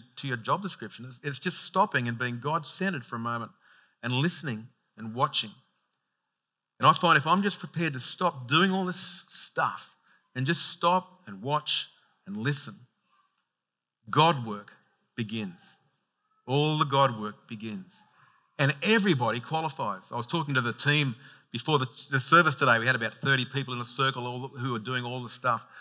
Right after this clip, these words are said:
You're all authorised. They're all authorised to be God's ambassador, to be God's worker right now.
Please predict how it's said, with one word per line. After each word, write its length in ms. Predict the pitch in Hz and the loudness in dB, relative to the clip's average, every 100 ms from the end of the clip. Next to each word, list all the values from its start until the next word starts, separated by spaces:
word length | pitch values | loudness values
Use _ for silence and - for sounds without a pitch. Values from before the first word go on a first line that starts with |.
| - - | -20 -2
You're 160 | 143 156 | 4 6
all 200 | 185 185 | 8 6
authorised. 640 | 196 185 156 127 107 - | 4 4 4 6 4 4
They're 180 | 160 175 | 6 6
all 220 | 196 220 | 6 4
authorised 560 | 196 202 180 143 123 - | 4 4 6 8 6 4
to 80 | |
be 80 | 139 | -2
God's 340 | 135 151 143 147 | 4 6 6 4
ambassador, 480 | 139 147 156 139 | 6 6 6 0
to 80 | 120 | -4
be 80 | 123 | -2
God's 320 | 120 139 127 | 4 4 4
worker 460 | 123 147 160 135 110 | 2 4 4 2 0
right 320 | 123 151 156 | 4 6 6
now. 240 | 151 156 | 4 -2